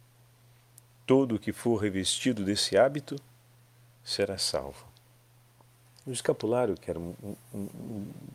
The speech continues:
uma grande tira de pano que descia até os pés, passando pelo pescoço,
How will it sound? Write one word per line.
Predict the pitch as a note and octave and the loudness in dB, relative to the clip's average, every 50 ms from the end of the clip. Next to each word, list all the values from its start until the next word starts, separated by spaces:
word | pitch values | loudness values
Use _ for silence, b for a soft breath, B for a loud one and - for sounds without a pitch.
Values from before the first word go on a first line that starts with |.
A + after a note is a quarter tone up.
| - - | -16 -10
uma | G#2 G2 G2 | -6 -4 -2
grande | F#2 G2+ G#2 A2 G2+ F#2+ | 0 0 0 0 -2 -4
tira | F2 - - A#2 G#2+ G2 F2+ | -4 -2 0 0 0 0 -2
de | E2 F2 | -6 -6
pano | - - F#2 G2 F#2 F2 F2 - B B B B B B B B B B | -4 -2 -2 0 -2 -4 -8 -12 B B B B B B B B B B
que | - - | -8 -6
descia | F2+ F#2 F#2 - - - F#2+ F#2 F2+ | -4 -2 -2 -2 0 0 2 2 0
até | E2+ - - F#2+ | 0 0 -2 -4
os | F2+ F2+ - - | -2 -2 -4 -6
pés, | - - G#2 G2+ G2+ G2 F#2+ - - - - B B B B B B B | -2 0 0 0 0 0 -2 -4 -6 -6 -8 B B B B B B B
passando | - F#2+ - - G2+ F#2 F2+ | -6 -4 -2 -2 -2 -2 -4
pelo | E2+ - F2 E2+ | -4 -4 -6 -4
pescoço, | - - F2+ - - - A2+ G#2+ G#2 G#2 - - - | -4 -6 -6 -6 -4 -2 0 0 0 -2 -4 -8 -10